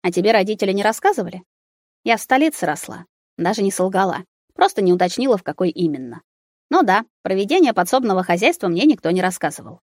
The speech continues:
Особенно, когда оно немного отличалось от привычных мне кур. Но, кажется, Элиас пока не заподозрил, что перед ним попаданка. Надеюсь, никто другой тоже не узнает. Птицу выбрали по совету продавца, как собственный корм.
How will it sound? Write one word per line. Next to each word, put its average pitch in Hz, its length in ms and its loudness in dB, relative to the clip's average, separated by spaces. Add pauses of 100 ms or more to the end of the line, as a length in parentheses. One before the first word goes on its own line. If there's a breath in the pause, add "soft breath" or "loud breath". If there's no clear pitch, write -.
(220)
Особенно, 214 420 2
когда 208 320 2
оно 214 140 0
немного 202 400 2
отличалось 190 480 2
от 160 100 -4
привычных 170 480 -4
мне 165 140 0
кур. - 260 -6 (560)
Но, 349 140 4
кажется, 311 420 2
Элиас 233 340 4
пока 196 240 -2
не 226 120 -2
заподозрил, 254 560 2
что - 200 -10
перед 160 240 -4
ним 180 140 2
попаданка. 190 580 -4 (400)
Надеюсь, 233 380 2
никто 185 260 0
другой 190 280 0
тоже 269 260 0
не 151 120 -2
узнает. 120 360 -14 (520)
Птицу 339 340 2
выбрали 247 380 2
по 170 100 -8
совету 170 360 -2
продавца, 175 560 -4 (100)
как - 240 -2
собственный 170 520 0
корм. 156 360 -8